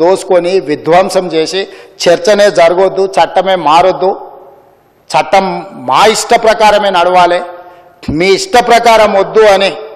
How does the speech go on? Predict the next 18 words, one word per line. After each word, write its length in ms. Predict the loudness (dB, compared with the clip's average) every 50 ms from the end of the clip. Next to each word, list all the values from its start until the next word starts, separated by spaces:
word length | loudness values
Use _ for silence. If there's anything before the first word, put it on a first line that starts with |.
| -20 -20 -20 -20 -20 -20 _ _ _ 0 2
ఇరవై 220 | 2 4 4 4 4 4 4
మూడు 200 | 4 4 4 2 2 2
డిసెంబర్లో 600 | 0 0 2 2 4 2 4 4 4 4 4 2 2 -2 -6 -12 -14 -16 -18 -20 -20 -18 -10 -6 -4 -2
అధికారం 420 | 0 0 2 4 4 4 4 4 2
కోల్పోయినరు, 460 | 2 2 2 2 2 2 2 2 0 -4 -6 -14 -18 -18 -20 -20 -20 -20 -20 -20 -20 _ -10 -4 0 2 2
ఇరవై 260 | 4 4 4 4 4 4 4
నాలుగు 260 | 4 4 4 2 2 0 2
మే 100 | 2 0 0 2 2
జూన్లో 240 | 0 0 2 0 0 -2 -4
డిపాజిట్లు 500 | -2 0 2 2 2 2 0 -2 -2 0 0
కోల్పోయారు, 420 | 0 0 0 0 0 0 0 0 -4 -10 -12 -18 -20 -20 -20 -20 _ _ _ _ _ _ _ _ _ -4
ఇరవై 300 | -2 0 2 4 4 4 4 4
నాలుగు 220 | 4 4 4 2 2 0
డిసెంబర్లో 460 | 0 2 2 2 4 2 2 2 2 0 2
మీరు 140 | 2 0 2 0
మెదడు 280 | 0 2 2 0 0 2 2
కూడా 120 | 0 2 2 2
కోల్పోయినట్టే 500 | 0 0 0 0 0 0 0 0 -2